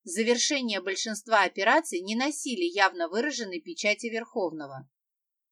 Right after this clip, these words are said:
Например, выслушав доклад Жукова о ходе сражения девятого-десятого июля тысяча девятьсот сорок третьего года в районе Панырей, Сталин, как бы отдавая на откуп окончательное решение своему заместителю:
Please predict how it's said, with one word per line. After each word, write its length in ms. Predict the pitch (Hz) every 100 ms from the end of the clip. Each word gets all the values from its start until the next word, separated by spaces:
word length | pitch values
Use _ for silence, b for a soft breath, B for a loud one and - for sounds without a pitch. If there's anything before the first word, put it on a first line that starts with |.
| -
Например, 540 | 220 240 269 269 285
выслушав 500 | 254 294 262 233 226
доклад 440 | 214 233 254 247 220
Жукова 540 | 247 262 196 165 147 _ _
о 120 | - 220
ходе 280 | 269 233
сражения 640 | 226 233 233 254 247 220 196
девятого-десятого 1080 | 214 233 233 202 190 208 - 233 220 190 202
июля 420 | 214 240 226 185
тысяча 400 | 226 214 202 208
девятьсот 480 | 180 196 202 226 214
сорок 260 | 202 190 -
третьего 480 | 208 - 196 202
года 380 | 208 214 160 147 _ _ _ _ -
в 80 |
районе 480 | 202 226 240 226 208
Панырей, 680 | - 202 226 330 302 - - _ _ _ _ _
Сталин, 520 | - - 269 320 214
как 220 | 226 214
бы 100 | 220
отдавая 520 | 226 214 240 247 233 208
на 200 | 214 233
откуп 340 | 226 196 170
окончательное 800 | 190 202 202 240 208 208 185 196
решение 480 | 196 - 226 208 185
своему 380 | - 202 196 208
заместителю: 1000 | 185 202 220 - 226 170 165 135 135